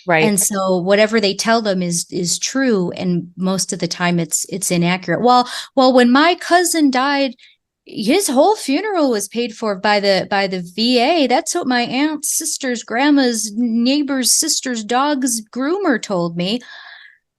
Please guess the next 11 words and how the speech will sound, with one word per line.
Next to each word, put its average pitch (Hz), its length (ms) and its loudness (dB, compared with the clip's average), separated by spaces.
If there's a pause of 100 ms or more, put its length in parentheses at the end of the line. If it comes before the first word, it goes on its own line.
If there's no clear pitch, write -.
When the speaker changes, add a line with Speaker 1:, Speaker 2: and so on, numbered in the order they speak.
(720)
Speaker 2:
You - 840 -2
Speaker 1:
Don't - 40 4
know 202 80 4
Speaker 2:
know, 180 60 4
Speaker 1:
what 220 140 2
to - 140 -14
tell 311 140 6
you. 277 140 6
It's, 190 160 2 (120)
Speaker 2:
I 427 520 4 (240)
Speaker 1:
yeah. 185 400 2